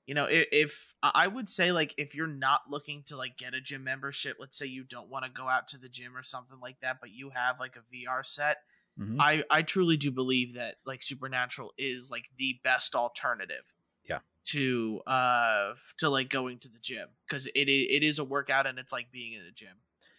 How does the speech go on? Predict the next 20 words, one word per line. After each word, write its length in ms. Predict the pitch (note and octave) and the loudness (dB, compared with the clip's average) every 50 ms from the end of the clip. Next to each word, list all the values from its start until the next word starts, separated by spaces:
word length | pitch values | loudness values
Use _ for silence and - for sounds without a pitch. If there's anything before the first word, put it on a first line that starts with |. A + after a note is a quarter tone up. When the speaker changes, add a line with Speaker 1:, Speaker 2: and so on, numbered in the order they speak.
| _ _ _ _ _ - | _ _ _ _ _ 10
Speaker 2:
Yeah, 180 | F#3+ G3 F3 | 12 12 12
and 240 | E3+ C#3 E3+ F#3 F3+ | 12 10 8 8 10
I 80 | F3 E3+ | 10 10
mean, 300 | F3 F3 F3 D#3+ D3+ - - | 10 10 8 8 6 2 0
my 240 | D3+ D3 E3 G3 A3+ | 0 4 6 6 8
biggest 380 | F#3 G3+ F#3+ E3+ D#3+ D#3+ - | 8 8 8 8 6 6 10
problem 340 | - D#3 C#3+ C3 B2+ B2+ A#2+ | 10 12 12 12 10 10 6
with 180 | A#2 A#2 - - | 4 2 2 4
working 300 | A#2+ A#2 A2+ - - G#2 | 4 2 4 2 0 0
out 200 | G2+ G2+ G#2+ G2+ | 2 2 2 2
is 120 | G2 G2 | 2 0
I 100 | G#2 F2 | -2 -4
hate 260 | E2+ - - F#2+ F#2+ A2+ | -4 -4 -4 -2 -2 -2
it. 120 | - - _ _ _ - | -4 -6 _ _ _ -6
<laughs> 520 | F#2+ E2+ - - - - - - - - | -4 -4 -4 -6 -12 -14 -8 -6 -4 2
I 80 | - B2+ | 6 6
don't 180 | C#3 C#3 E3 G3+ | 8 8 8 8
Speaker 1:
Yeah. 20 | |
Speaker 2:
think 140 | C#3 B2+ B2 | 8 6 6
most, 220 | A#2 A#2 A2+ - | 6 6 4 4